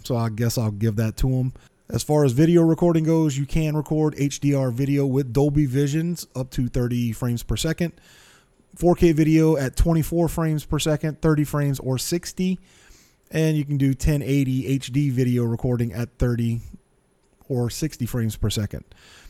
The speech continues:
Does have optical image stabilization for the wide angle camera, not for the ultra wide. But hey, you know, it is what it is. You can take slow-mo video also at ten eighty. You can do a hundred twenty frames per second or two hundred and forty.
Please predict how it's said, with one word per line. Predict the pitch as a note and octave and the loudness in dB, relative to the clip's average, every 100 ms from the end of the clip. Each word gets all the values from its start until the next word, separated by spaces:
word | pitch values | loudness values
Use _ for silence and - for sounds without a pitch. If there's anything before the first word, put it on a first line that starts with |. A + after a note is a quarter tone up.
| - | 0
Does | C#3 D3 | 4 6
have | D#3 C#3+ - | 6 6 2
optical | C#3+ - - C#3+ | 0 2 2 4
image | C#3 C3 | 4 4
stabilization | - C3+ B2 A#2+ D3 C#3+ D3+ | 4 4 4 4 2 2 0
for | C#3 B2+ | 0 0
the | |
wide | A#2 B2 C3 | 2 2 2
angle | C3 B2+ | 2 0
camera, | B2 D#3 D3 D3 | 2 2 2 2
not | C3+ A#2 A#2+ G2 | 0 -2 -4 -8
for | - A#2+ | -6 -4
the | G#2+ G#2+ | -2 -2
ultra | B2 C#3 C#3+ | -2 -2 0
wide. | C#3+ C#3+ C#3 C3 - - - - - - _ - | 2 4 4 0 -4 -20 -20 -20 -20 -20 _ -6
But | D3+ E3 D#3+ - - | 2 4 4 -2 -6
hey, | A#2 A2 A#2+ | -2 -2 -2
you | D#3 | -2
know, | A#2+ A#2+ | -2 -2
it | A#2+ | 0
is | B2+ A#2 | 0 2
what | A#2+ | 0
it | G#2+ | 0
is. | F#2 C#2 - - _ - - - | -2 -6 -10 -16 _ -20 -14 -4
You | - | 2
can | E3 D#3+ | 6 6
take | C#3+ D#3 C#3 | 4 2 2
slow-mo | E3 D#3 D3+ C#3+ | 4 6 8 6
video | D3+ D3+ D3+ | 6 8 8
also | D3 C3+ C#3+ - C#3+ | 6 4 2 2 2
at | C3+ B2+ | 2 0
ten | D#3 C#3 | 2 4
eighty. | C#3 C#3 | 4 4
You | C#3 C#3+ A#2+ | 2 0 0
can | B2 | 0
do | B2 | 0
a | A2+ | 2
hundred | C#3 C#3 | 2 0
twenty | B2 C#3+ C#3 | 0 0 0
frames | D3+ C#3+ B2+ | 0 -2 2
per | C#3 | 2
second | - C3+ C#3+ | 2 -2 -2
or | B2+ B2 | -2 -2
two | - C3+ | 0 0
hundred | B2+ A2+ | 2 0
and | G#2+ G2+ | -2 -4
forty. | - D3+ F3 A#3+ | 0 2 4 2